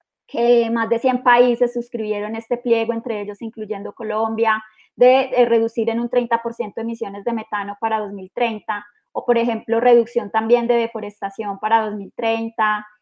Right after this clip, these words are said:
Eh, eso es algo, digamos, en lo que se ve inicialmente participación de muchos países, pero creo que ahí es muy importante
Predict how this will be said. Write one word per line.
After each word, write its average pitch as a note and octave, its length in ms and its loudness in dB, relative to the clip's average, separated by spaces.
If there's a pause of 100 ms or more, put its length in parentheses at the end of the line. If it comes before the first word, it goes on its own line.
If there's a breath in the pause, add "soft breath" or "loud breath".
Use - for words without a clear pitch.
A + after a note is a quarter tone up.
(120)
Eh, G#3 400 -6
eso B3+ 320 6
es C4+ 120 2
algo, C4+ 280 6
digamos, A#3 480 4
en B3 100 -4
lo A#3+ 180 0
que A3 460 -6
se B3 220 4
ve A#3+ 480 6 (160)
inicialmente C#4 960 0
participación A#3+ 720 -6
de A3+ 100 -6
muchos C4+ 360 -8
países, B3 500 0
pero A3 240 -4
creo G#3+ 240 -10
que A#3 80 -8
ahí A3+ 80 -2
es G#3 120 -6
muy B3+ 160 -4
importante A#3 800 -10